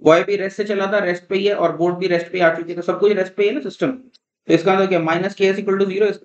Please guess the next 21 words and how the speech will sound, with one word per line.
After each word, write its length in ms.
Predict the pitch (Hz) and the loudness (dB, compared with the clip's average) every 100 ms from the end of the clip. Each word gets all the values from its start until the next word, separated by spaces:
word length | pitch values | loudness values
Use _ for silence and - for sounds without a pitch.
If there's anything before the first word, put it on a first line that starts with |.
| - | -2
मतलब 180 | 180 - | -2 2
एस 200 | 165 160 | 0 2
क्या 140 | 185 | 0
है 60 | 175 | 0
मेरा? 240 | 165 202 - _ _ | -2 -6 -8 _ _
ज़ीरो, 280 | 147 160 135 | 4 6 4
यानी 220 | 143 175 | 0 -2
बोट 260 | 175 180 180 | 0 0 2
का 80 | 202 | 2
net 200 | 180 180 | 2 -2
displacement 440 | 196 190 196 196 | -2 -2 -2 -2
मेरा 160 | 196 202 | -2 0
ज़ीरो 200 | 175 180 | 2 2
ही 60 | |
होने 160 | 156 135 | 2 -2
वाला 220 | 127 117 | -6 -8
है, 100 | 123 - | -12 -2
ठीक 120 | 175 | 2
है 60 | 226 | 4
या 60 | |
नहीं? 140 | 247 | 2